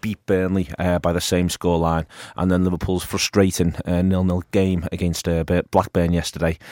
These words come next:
Uh, these Mill towns, this, the north of England, Dave, uh, slight revenge against Liverpool, um, putting a bit of stick about where Everton are concerned. What went wrong, um,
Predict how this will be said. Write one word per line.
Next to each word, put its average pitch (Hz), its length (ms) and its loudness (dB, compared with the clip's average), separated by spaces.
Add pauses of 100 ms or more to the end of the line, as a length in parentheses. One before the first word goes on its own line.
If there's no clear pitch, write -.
(180)
Uh, 85 140 0
these 90 200 0
Mill 92 200 4
towns, 90 480 2
this, 92 160 -2
the 98 100 -2
north 95 240 2
of 85 100 -2
England, 95 300 4
Dave, 87 340 2 (340)
uh, 92 300 6
slight 107 300 6
revenge 92 360 6
against 87 260 -2
Liverpool, 87 460 0 (500)
um, 78 300 0 (180)
putting - 200 6
a 82 40 -4
bit 90 120 2
of 82 80 0
stick - 200 -2
about 85 180 2
where 85 160 2
Everton 80 220 0
are - 40 -6
concerned. 82 500 0
What 95 280 4
went 85 160 2
wrong, 82 240 2 (200)
um, 76 400 -4